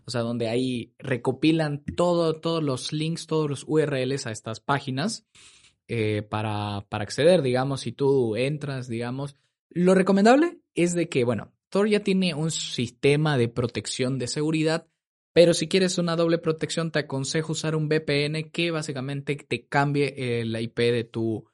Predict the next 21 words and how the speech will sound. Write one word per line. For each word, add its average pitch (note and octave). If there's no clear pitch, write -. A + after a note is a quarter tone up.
computadora. A#2+
De B2
esa B2
manera B2+
nadie C3
va C3
a B2+
poder B2+
rastrearte C3+
ni C3+
co-, B2
eh, A#2
conseguir A2+
tu B2+
I B2
P A#2+
para G#2+
que -
te -
hackeen. -
Ojito. G2+